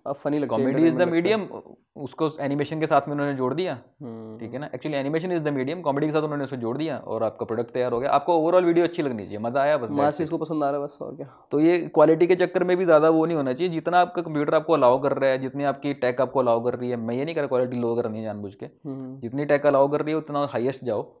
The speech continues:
Speaker 2: पर रोना नहीं है इस बात को लेके कि यार मेरे पास तो थ्री ज़ीरो नाइन ज़ीरो नहीं है, मेरे पास भी नहीं है थ्री ज़ीरो नाइन ज़ीरो,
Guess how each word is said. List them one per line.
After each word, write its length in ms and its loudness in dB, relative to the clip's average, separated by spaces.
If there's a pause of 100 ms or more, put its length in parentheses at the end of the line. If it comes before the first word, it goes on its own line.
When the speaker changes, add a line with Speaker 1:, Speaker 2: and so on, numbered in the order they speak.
(500)
Speaker 2:
पर 460 0
रोना 360 0
नहीं 120 -2
है 60 0
इस 40 -6
बात 160 0
को 60 -4
लेके 240 0
कि 60 0
यार 140 2 (160)
मेरे 300 -4
पास 180 0
तो 80 -4
थ्री 320 -8
ज़ीरो 220 -4
नाइन 220 -4
ज़ीरो 200 -6
नहीं 140 -8
है, 60 -8
मेरे 120 -6
पास 120 -2
भी 100 -6
नहीं 120 -4
है 60 -10
थ्री 100 -8
ज़ीरो 120 -8
नाइन 180 -10
ज़ीरो, 200 -16